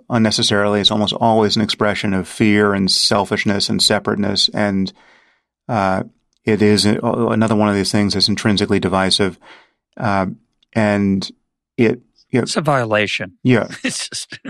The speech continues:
Speaker 1: Yeah. I mean, there, there are many re-, I wrote a book titled Lying, and it's just my, my analysis of all the reasons we have to decide in advance, uh,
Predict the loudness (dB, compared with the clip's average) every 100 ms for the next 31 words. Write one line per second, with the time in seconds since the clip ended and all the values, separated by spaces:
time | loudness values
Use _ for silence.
0 | -14 -2 0 2 2 2 2 2 2 2
1 | 4 4 2 2 0 2 0 -2 _ _
2 | -4 -2 -2 -4 0 0 0 -2 -6 -10
3 | -20 _ _ -4 -2 0 0 0 0 0
4 | 0 0 0 0 0 -2 -4 -6 -8 -4
5 | 0 2 2 2 0 -2 -6 -8 -4 -2
6 | 0 0 0 -2 -4 -12 _ _ _ _
7 | _ -6 -2 0 2 0 0 0 2 2
8 | 2 0 0 -2 -4 -8 -12 _ _ _
9 | _ _ _ _ _ -2 0 0